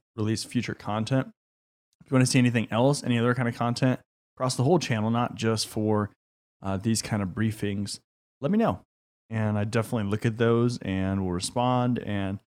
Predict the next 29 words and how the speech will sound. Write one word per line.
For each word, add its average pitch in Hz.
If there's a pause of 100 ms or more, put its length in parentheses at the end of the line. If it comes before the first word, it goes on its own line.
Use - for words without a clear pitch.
(280)
try 190
to 170
take 165
all 165
those 143
good 143
ideas 131
and 107
throw 113
them 107
into 104
the 92
queue 101
so 90
I 92
can 90
do 92
those 90
things. - (640)
If 156
you're 156
listening 147
on 120
podcasting 135
platform, 113
because 120
we 113 (100)
are 131
available 135